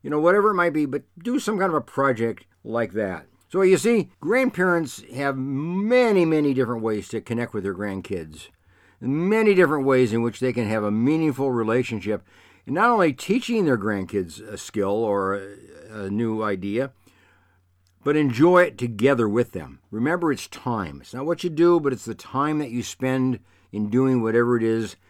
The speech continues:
that you do. Kids will remember the time when. Kids will remember the time when you did something together. Kids will remember the time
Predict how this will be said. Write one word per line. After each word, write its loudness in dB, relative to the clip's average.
that -6
you -2
do. 0
Kids 0
will -2
remember 0
the -2
time 0
when. -4
Kids 0
will -2
remember 2
the -2
time 2
when 2
you 2
did 0
something -2
together. -4
Kids -4
will -2
remember 0
the 0
time -2